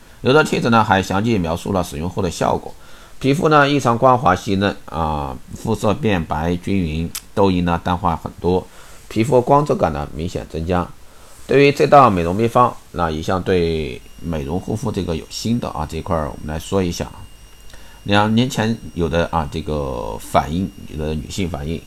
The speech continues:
就按照这个秘方美容了一段时间，开始呢感觉还可以，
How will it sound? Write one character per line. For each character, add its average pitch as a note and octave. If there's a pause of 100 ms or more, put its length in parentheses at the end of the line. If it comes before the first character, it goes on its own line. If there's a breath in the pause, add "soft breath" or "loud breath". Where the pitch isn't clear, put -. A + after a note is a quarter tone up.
就 G#2+
按 F#2
照 E2+
这 F#2
个 E2
秘 F2
方 F2+
美 C#2+
容 D2+
了 F2
一 E2+
段 E2
时 D2+
间， D#2+ (160)
开 -
始 A2+
呢 D#2
感 -
觉 D#2+
还 E2
可 C#2
以， -